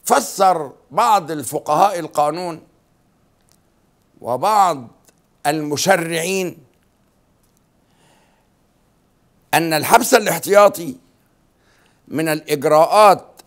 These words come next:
التي تقتضي مساسا قاسيا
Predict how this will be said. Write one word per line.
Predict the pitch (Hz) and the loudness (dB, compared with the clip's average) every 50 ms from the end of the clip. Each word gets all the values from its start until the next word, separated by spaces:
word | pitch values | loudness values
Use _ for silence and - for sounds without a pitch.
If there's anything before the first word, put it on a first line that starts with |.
| - | -6
التي | 135 139 151 190 196 - 165 170 156 | -4 0 2 2 2 2 2 -2 -4
تقتضي | 110 - 143 131 - - - 185 196 190 160 165 139 110 82 78 _ _ _ _ _ _ _ _ _ _ _ _ _ _ _ _ _ _ _ _ _ _ _ _ _ _ _ | -2 -2 -4 -4 -4 -4 0 2 2 2 2 -2 -12 -12 -14 -20 _ _ _ _ _ _ _ _ _ _ _ _ _ _ _ _ _ _ _ _ _ _ _ _ _ _ _
مساسا | - 127 131 123 - 196 208 208 196 147 - - 156 139 131 123 120 113 107 - - | -6 -4 -4 0 4 6 8 8 8 6 4 0 -2 -2 -2 -6 -14 -16 -16 -4 0
قاسيا | 170 185 190 196 202 196 170 - - - 208 214 196 160 147 131 113 101 - | 2 4 6 6 6 4 2 0 -4 -8 -6 -4 -2 -2 -2 -4 -6 -14 -16